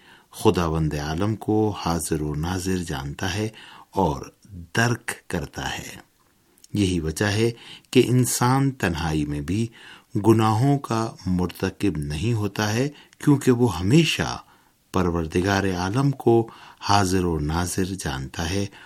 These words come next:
اور اس کی نظروں کے سامنے اس کی مرضی کے خلاف چیزوں کو انجام دینے میں شرم و حیا محسوس کرتا ہے۔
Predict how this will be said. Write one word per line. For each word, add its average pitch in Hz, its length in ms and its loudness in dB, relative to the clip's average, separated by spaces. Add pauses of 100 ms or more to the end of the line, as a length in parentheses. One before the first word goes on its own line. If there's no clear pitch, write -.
(100)
اور 107 220 4
اس 107 180 2
کی 110 300 0
نظروں 104 340 0
کے 101 140 -6
سامنے 85 440 -2
اس 85 180 -6
کی 87 240 -4
مرضی 87 380 0
کے 110 180 -2
خلاف 85 500 -2 (440)
چیزوں 101 440 2
کو 104 400 0
انجام 78 500 -2
دینے 87 360 0
میں 85 200 0 (400)
شرم 113 500 2
و 95 140 2 (340)
حیا 76 300 -2 (240)
محسوس 113 680 -2
کرتا 135 500 -8
ہے۔ - 180 -10